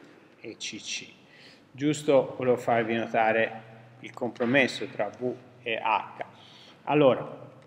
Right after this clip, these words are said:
a V ci ricordiamo cosa ottenevamo, no? Nei primi, nello stadio C è minore di zero, nello stadio C C è maggiore di zero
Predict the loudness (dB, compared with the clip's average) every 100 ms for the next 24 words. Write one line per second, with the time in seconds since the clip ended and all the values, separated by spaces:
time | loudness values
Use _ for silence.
0 | -2 -2 6 6 6 0 -4 -4 -2 -2
1 | 4 4 4 -2 -4 -4 -4 -6 -12 -10
2 | -8 -8 -8 -2 2 2 -2 -8 -8 -4
3 | -4 -4 -4 -6 -6 -6 -2 0 0 0
4 | 0 0 0 -2 0 2 2 2 4 4
5 | 4 0 -4 -6 -4 -4 -4 -8 0 0
6 | 0 -4 -4 -6 -6 -10 -12 -8 -2 -2
7 | -2